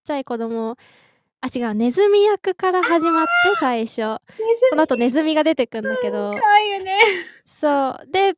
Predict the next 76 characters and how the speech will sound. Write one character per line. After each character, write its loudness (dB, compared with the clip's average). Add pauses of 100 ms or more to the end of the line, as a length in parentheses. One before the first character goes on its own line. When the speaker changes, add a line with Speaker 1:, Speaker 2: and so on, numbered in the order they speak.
(100)
Speaker 1:
ま -2
あ、 0
ち -2
ょ 4
っ -4
と 0
お 2
姉 0
さ -2
ん -2
役 -4
に -6
な -4
っ -8 (240)
て、 0
そ -6
の 0
後 -2
そ -6
の -4 (200)
お -8
菓 -2
子 -6
の -4
国 -6
の -6
こ -8
の -6
妖 -4
精 -
の -4
バ -6
ッ -8
ク -6
ダ -6
ン -4
サ -10
ー -10
に -6
な -4
れ -4
て、 0
Speaker 2:
う -2
ん。 -8
Speaker 1:
み -6
た -8
い -10
な。 -10
な -6
ん -8
か -8
そ -10
の、 -8
Speaker 2:
う -20
ん。 -20
Speaker 1:
年 -2
ご 2
と -4
に -4
ま -6
た -6
で -4
き -2
る 2
役 -4
が -10 (140)
変 -6
わ -2
っ -6
て -4
た -8
り -10
と -12
か -10
し -20
て、 -10